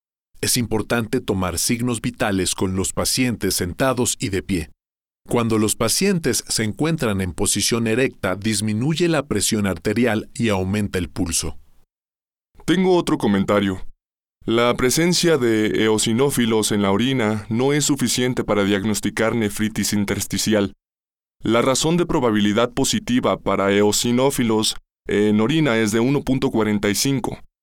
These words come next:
Speaker 2: y la razón de probabilidad negativa es de cero punto ochenta y tres. Así que este indicador puede apoyar el diagnóstico, pero no es una medición definitiva.
Speaker 1: Deberíamos dejar de realizar esa prueba.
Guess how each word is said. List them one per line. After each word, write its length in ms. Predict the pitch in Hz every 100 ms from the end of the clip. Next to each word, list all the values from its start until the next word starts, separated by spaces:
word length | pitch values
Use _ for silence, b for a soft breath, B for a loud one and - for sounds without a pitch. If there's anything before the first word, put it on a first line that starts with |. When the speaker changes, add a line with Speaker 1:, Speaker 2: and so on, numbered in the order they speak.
| -
Speaker 2:
y 120 | 110
la 140 | 110
razón 320 | 110 107 135 151
de 80 |
probabilidad 640 | 156 139 117 104 107 110 113
negativa 640 | 123 107 95 131 127 107
es 180 | 104 95
de 240 | 101 101 98
cero 300 | - 117 -
punto 320 | 120 113 110
ochenta 360 | 101 104 98
y 40 | 92
tres. 340 | 110 107 - - _ _ _ _ _ _ _ _
Así 240 | - 107 156
que 220 | 156 151
este 200 | 151 -
indicador 560 | 139 131 107 107 120 -
puede 260 | 131 151
apoyar 380 | 156 123 110 117
el 100 | 117
diagnóstico, 640 | 101 98 120 - - 87 - _ _ -
pero 360 | 120 143 135
no 280 | 120 110 117
es 240 | 120 120
una 200 | 127 123
medición 440 | 113 101 101 110 107
definitiva. 640 | 101 98 101 113 98 - - - _ _ _ _ _ _ _ _ _ _ -
Speaker 1:
Deberíamos 760 | 120 117 123 160 156 156 143
dejar 360 | 127 - 127 117
de 100 | 110
realizar 480 | 104 98 92 107 95
esa 200 | - 92
prueba. 420 | 98 90 73